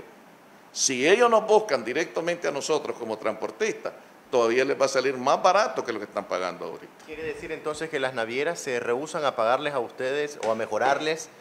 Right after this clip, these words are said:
Speaker 2: la tarifa del transporte?
Speaker 1: Bueno, tal vez no en un cien por ciento, porque algunas están platicando con sus transportistas. Lo que ha habido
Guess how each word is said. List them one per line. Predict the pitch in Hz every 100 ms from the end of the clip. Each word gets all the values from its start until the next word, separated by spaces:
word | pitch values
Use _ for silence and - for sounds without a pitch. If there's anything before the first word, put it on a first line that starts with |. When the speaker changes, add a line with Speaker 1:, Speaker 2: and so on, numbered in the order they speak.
| - -
Speaker 2:
la | 101 104
tarifa | 104 135 135 135
del | 117
transporte? | - 104 101 - 156 - - - - -
Speaker 1:
Bueno, | 117 147 110 92 - - -
tal | 143 143 143
vez | 202 240 233
no | 185 170 185
en | 180
un | 180
cien | - 170
por | 165 160
ciento, | - 156 170 - 175
porque | 147 -
algunas | 110 104 127 139
están | 123 - 123
platicando | 127 127 110 - 104 107 113
con | 104
sus | 104 95 - - - - -
transportistas. | - 104 101 98 - 147 - - - - - - - -
Lo | 123 127
que | 120 117
ha | 151
habido | 190 196 208 214